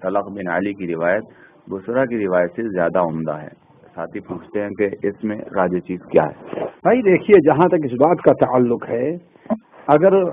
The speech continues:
Speaker 2: حضرت طلق کی روایت کو پانچوں نے روایت کیا ہے تو حضرت بصرہ کی روایت کو چھوں نے روایت کیا ہے، امام مالک نے بھی روایت کیا ہے، امام اربعہ نے بھی روایت کیا ہے،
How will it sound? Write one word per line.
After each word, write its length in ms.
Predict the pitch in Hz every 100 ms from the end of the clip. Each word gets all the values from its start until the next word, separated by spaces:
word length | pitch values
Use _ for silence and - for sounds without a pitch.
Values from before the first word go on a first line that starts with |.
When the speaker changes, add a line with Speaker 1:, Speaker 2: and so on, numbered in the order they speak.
| -
Speaker 2:
حضرت 320 | 147 151 185 160
طلق 260 | 143 175 185
کی 60 |
روایت 440 | 151 143 151 160 -
کو 140 | 147 123
پانچوں 380 | 139 143 135 214
نے 100 | 175
روایت 400 | 147 139 131 123
کیا 240 | - 127 120
ہے 100 | 156
تو 140 | 160 117
حضرت 300 | 127 160 180 170
بصرہ 280 | 156 147 156
کی 100 | 170
روایت 320 | 156 170 180
کو 100 | 196
چھوں 340 | - 226 233 202
نے 80 |
روایت 360 | 151 131 120 -
کیا 200 | - 107
ہے، 1080 | - _ _ _ _ _ _ _ _ _ 160
امام 240 | 175 160
مالک 280 | 160 160 190
نے 60 | 175
بھی 100 | 170
روایت 300 | 175 170 165
کیا 200 | - -
ہے، 80 | 151
امام 580 | 165 160 175 175 170 160
اربعہ 260 | 151 151 160
نے 80 | 160
بھی 100 | 151
روایت 320 | 147 147 131
کیا 240 | 143 120
ہے، 100 | -